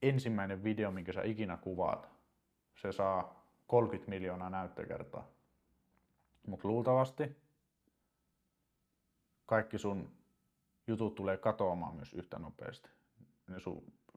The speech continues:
videoitten menestys myös katoaa yhtä nopeasti, kun se on tullutkin. Mut jos sä pikkuhiljaa, sä opit sun virheistä, sä kehityt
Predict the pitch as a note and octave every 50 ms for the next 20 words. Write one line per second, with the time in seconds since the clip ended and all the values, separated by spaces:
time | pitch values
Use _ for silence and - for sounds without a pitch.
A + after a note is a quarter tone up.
0 | - _ _ _ _ F#2 G2+ A2 G#2 G#2 F#2+ - - F#2+ G2 G2+ G#2 G#2 G2 F2+
1 | - - F2+ - - _ _ _ - A2 G#2+ F#2+ - - A2+ G#2+ - - F2+ E2
2 | E2+ - - - - F2 F2 E2+ - E2+ E2 - - - - - - - - -
3 | F2+ E2 D#2 D#2 - - - - - _ _ _ _ _ _ _ _ _ _ _
4 | _ _ _ _ _ _ _ _ _ _ _ _ _ _ _ _ _ _ _ _
5 | _ _ _ _ _ _ _ - G#2+ G2 - - G#2+ G#2 - - G2 E2+ - -
6 | - _ _ _ _ _ _ _ _ - C3+ C3+ C3+ - A2+ G#2 A2+ A2 G#2 G#2
7 | G2+ F#2+ F#2+ F2+ D#2+ D2+ - - - _ _ _ _ _ _ _ - - - -
8 | G#2 G2+ - A2+ G#2 - G#2 G2 G2 G#2 G2+ F#2+ G2 G2+ F#2 F#2 - - - -
9 | - - _ _ _ _ _ _ - - - - - G2+ G2 G#2 G2 F#2+ - F#2+
10 | F2 - -